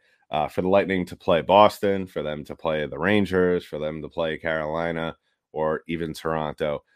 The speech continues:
uh, regardless of who any of those teams that the Lightning play, they're gonna have to go out and play like they did tonight, minus the,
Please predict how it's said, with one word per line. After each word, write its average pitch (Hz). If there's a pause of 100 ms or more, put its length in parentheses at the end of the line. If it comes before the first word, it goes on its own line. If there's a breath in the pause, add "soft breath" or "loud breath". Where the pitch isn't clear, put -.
(300)
uh, 67
regardless 101
of 95
who 98 (140)
any 92
of 87
those 85
teams 90
that 82
the -
Lightning 78
play, 117 (480)
they're 101
gonna 110
have 101
to 95
go 87
out 87
and 73
play 87
like 78
they 78
did 73
tonight, 76
minus 92
the, 76